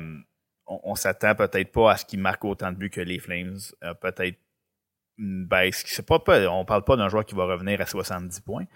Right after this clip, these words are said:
euh, mais cent quinze points, on peut s'attendre à une baisse de quinze, vingt points,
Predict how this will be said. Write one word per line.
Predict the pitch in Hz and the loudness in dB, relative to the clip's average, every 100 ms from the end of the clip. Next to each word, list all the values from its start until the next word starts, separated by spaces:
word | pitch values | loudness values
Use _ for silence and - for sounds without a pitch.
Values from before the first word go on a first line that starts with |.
| - - _ | -20 -20 _
euh, | 92 92 90 85 82 80 80 82 | 2 4 4 4 0 -2 -4 -6
mais | 90 87 | -4 -2
cent | - 101 104 | -2 -2 0
quinze | 98 92 | -2 -2
points, | - 98 107 | -4 0 0
on | 98 | 0
peut | 98 | -2
s'attendre | 92 87 95 | -4 -2 -4
à | 85 | -6
une | 85 82 | -8 -8
baisse | 98 90 90 | 0 2 0
de | 95 80 | -4 -12
quinze, | - 98 101 101 101 101 | -2 0 0 -2 -4 -4
vingt | 92 92 92 | -2 0 -2
points, | 98 101 | -2 -2